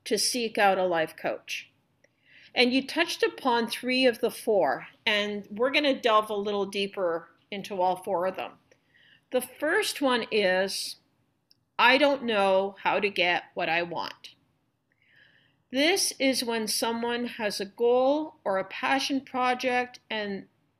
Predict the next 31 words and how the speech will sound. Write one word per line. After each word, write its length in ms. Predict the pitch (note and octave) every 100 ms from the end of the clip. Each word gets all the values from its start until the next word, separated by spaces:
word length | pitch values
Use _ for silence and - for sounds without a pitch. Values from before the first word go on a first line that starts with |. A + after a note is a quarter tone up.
| _
they 260 | A3 G#3+ B3+
don't 320 | A#3 C#4 C#4+
know 260 | A#3+ D#4 E4
where 540 | A3 C#4+ D4 F3+ E3+ -
and 360 | A3+ G#3+ G3+
how 160 | - A3+
to 120 | A3
even 280 | A#3+ A#3 A3+
start 360 | - A#3 A3
moving. 440 | A3+ C#4+ A#3 - - _ _ _ _ _ _ _ _ _
So 300 | - D#4 C#4
a 80 | C4+
life 420 | C4+ D#4+ G#4+ -
coach 440 | - A3+ G3 F#3
helps 400 | - B3+ C4 C#4
them 240 | - C#4 D4
to 100 | C#4
develop 640 | C#4 B3 G3+ F#3 F#3 F#3+ _
a 120 | A3
new 260 | G#3+ G3+ A#3+
skill 840 | C4 - - - F3+ E3+ D#4 F#4+ _ -
or 180 | A3 G#3
mindset 1120 | G3+ F#3 A#3+ E4+ - - C3 F#3 D#4 - - _ _ _ _ _
to 100 | -
help 340 | G3+ G#3 G#3+ -
them 220 | B3+ B3+
grow 560 | - F3 D3+ F3+ C#4 - -
to 120 | -
meet 300 | A3 F#3 -
that 260 | G#3+ A#3 A#3+
goal. 440 | D4 E4+ - -